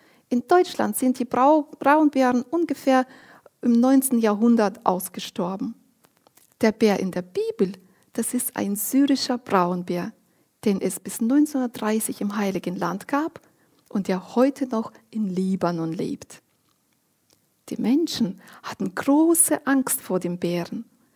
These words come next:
weil er seine Schafe und Ziegen raubte, obwohl sich Bären hauptsächlich von Pflanzen ernähren. So,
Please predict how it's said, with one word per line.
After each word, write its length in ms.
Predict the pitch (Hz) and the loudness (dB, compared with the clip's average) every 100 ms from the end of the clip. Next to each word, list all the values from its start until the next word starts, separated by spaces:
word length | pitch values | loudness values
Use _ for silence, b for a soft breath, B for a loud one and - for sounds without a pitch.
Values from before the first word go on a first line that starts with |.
| b b - | b b -4
weil 180 | 190 190 | -2 -2
er 80 | |
seine 280 | 202 202 202 | -4 -4 -6
Schafe 580 | 214 - 233 226 214 196 | -6 -2 0 0 -2 -6
und 160 | 202 - | -6 -4
Ziegen 560 | - 262 240 - 196 | -4 -4 -4 -2 -2
raubte, 580 | 190 185 185 - - 220 b b b b | -2 -2 -4 -8 -8 -10 b b b b
obwohl 320 | - - 226 220 | -10 -2 0 0
sich 220 | 220 - | -4 0
Bären 460 | 214 214 214 214 | 2 4 2 0
hauptsächlich 640 | 185 185 - - 240 277 254 | -2 -2 -2 -2 -2 -4 -4
von 200 | - 359 | -6 -6
Pflanzen 580 | - 180 170 180 - 170 | -4 -4 -2 -4 -6 -6
ernähren. 680 | 180 185 190 196 208 220 - _ _ _ _ _ _ _ _ _ _ _ _ | -6 -6 -6 -8 -10 -12 -16 _ _ _ _ _ _ _ _ _ _ _ _
So, 380 | - - 165 | -8 -4 -4